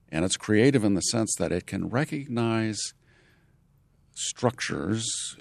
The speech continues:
antigens, if you will, we call them, that have never, chemical compounds that have never existed in the universe before.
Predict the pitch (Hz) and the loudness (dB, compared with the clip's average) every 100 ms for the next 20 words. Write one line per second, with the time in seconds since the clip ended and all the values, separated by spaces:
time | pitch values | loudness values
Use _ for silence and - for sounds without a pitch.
0 | - 90 104 92 - 90 87 82 80 - | -4 0 0 -2 -2 0 0 -2 -8 -6
1 | 80 78 78 95 101 80 - 80 78 85 | -6 -2 0 0 -2 -4 -8 -8 -6 -4
2 | 95 101 - _ _ - _ _ - 104 | -6 -6 -12 _ _ -20 _ _ -6 -2
3 | 92 98 101 123 131 117 - 139 135 107 | 0 0 2 2 2 -2 0 0 0 -2
4 | 117 113 110 104 92 76 80 90 113 120 | -2 -2 -2 -4 -6 -6 -4 -4 -2 -4
5 | 82 98 104 - 101 92 85 80 - - | -4 -4 -4 -8 -6 -6 -4 -6 -8 -10
6 | - - _ - - | -14 -14 _ -20 -20